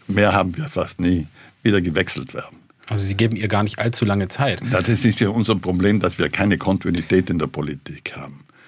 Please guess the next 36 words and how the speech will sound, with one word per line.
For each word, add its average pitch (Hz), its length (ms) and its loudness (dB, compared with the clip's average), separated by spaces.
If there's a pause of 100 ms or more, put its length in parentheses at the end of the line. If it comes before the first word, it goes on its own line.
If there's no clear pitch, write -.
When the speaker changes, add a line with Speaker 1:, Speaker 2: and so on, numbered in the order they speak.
(320)
Speaker 1:
Das 98 260 0
wird 104 360 2
j-, 95 420 -2
jemand 92 680 2 (300)
aus 110 240 2
Null, 135 300 6
die 113 180 4
ist 120 80 2
ja 117 200 2
aus 123 200 4
Null 139 300 4
herausgewachsen, 104 720 0
die 80 60 -10
Frau 73 200 -10
Meloni. 69 440 -8 (880)
Aber 107 240 2
sie 98 200 0
war 87 240 0
eindeutig 95 680 2
eine 85 200 0
Mussolini-Verehrerin, 82 1200 0
Speaker 2:
Genau, 139 160 4
Speaker 1:
das 101 60 2
Speaker 2:
und 95 80 2
Speaker 1:
muss 92 40 -4
Speaker 2:
war 110 80 4
Speaker 1:
man 101 60 2
Speaker 2:
auch - 60 0
Speaker 1:
schon 104 120 2
Speaker 2:
Ministerin 139 380 4
Speaker 1:
wissen. 120 80 2
Speaker 2:
in 110 60 2
seinem 104 200 2
Kabinett, 101 560 -2
also 101 320 0
Speaker 1:
Ja. 90 180 0